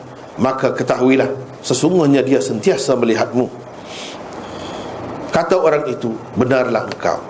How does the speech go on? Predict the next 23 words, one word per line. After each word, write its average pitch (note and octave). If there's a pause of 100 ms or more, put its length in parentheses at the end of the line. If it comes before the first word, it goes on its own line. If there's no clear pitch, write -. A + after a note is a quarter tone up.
(500)
Orang G#3
itu G#3
terus G#3
bertanya, C#3+ (120)
"Wahai C3
Muhammad, A2+ (440)
ceritakanlah G3+
kepadaku F3+
bila D3+
kiamat." - (1000)
Yani, B2
bila D#3
kiamat C3+
akan A#2
berlaku. G#2+ (880)
Berkata C3
perawi, C3+ (400)
Nabi B2+
sallallahu C3+
alaihi C#3
wasallam C#3+
menundukkan D3
kepala A#2